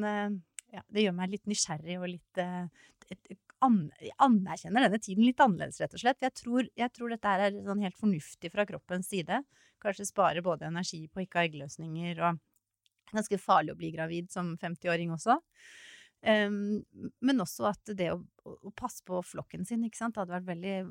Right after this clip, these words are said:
vanskelig hvis, eh, jeg som bestemor og datteren min fikk barn samtidig. Hvilke barn skulle vi prioritere? Sånn at bestemor kan heller hjelpe datter og barnebarn.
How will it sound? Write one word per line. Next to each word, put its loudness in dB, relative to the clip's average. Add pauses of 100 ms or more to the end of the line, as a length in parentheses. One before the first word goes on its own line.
(120)
vanskelig -2
hvis, -6 (120)
eh, -4
jeg 0
som -4
bestemor -4
og -6
datteren -4
min -6
fikk -14
barn -6
samtidig. -8
Hvilke -12
barn 4
skulle -6
vi 0
prioritere? -2
Sånn -10
at -10
bestemor -8
kan -12
heller -12
hjelpe -12 (180)
datter -14
og -12
barnebarn. -6